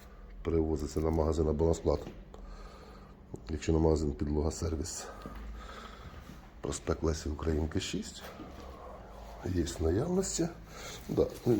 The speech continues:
блікує, звісно, а так доволі таки ефектно. От я навіть в обуві пройшовся, от, візуально відбитків не видно. Якби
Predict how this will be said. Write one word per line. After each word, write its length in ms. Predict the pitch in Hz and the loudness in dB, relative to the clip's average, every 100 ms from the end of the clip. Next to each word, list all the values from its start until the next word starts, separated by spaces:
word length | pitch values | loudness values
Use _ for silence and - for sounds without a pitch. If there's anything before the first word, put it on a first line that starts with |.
| 90 | 4
блікує, 420 | 107 135 233 220 | 0 2 8 10
звісно, 520 | 175 131 120 110 123 170 | 10 10 8 6 4 2
а 40 | |
так 340 | - 262 - 160 | 6 6 6 2
доволі 180 | 208 214 | 2 2
таки 220 | 214 208 | 6 6
ефектно. 400 | 190 87 78 101 | 8 6 6 8
От 140 | 107 | 8
я 80 | 123 123 | 8 8
навіть 320 | 117 110 107 - - - - | 10 10 8 0 -12 -16 -8
в 160 | 95 110 | 4 4
обуві 260 | 104 104 | 6 4
пройшовся, 540 | 107 123 139 220 220 - | 6 8 8 4 2 2
от, 120 | 87 - - - - - - - | 0 0 -14 -16 -16 -16 -6 2
візуально 520 | 101 117 147 165 127 | 8 12 12 12 12
відбитків 500 | 101 92 123 - 98 | 10 10 8 8 8
не 100 | 95 | 8
видно. 380 | 71 - - - - - - - - - - - - - - - - - - | 8 4 -2 -4 -4 -10 -14 -18 -18 -18 -18 -16 -8 -8 -8 -14 -18 -10 4
Якби 420 | 95 80 78 85 | 8 8 6 2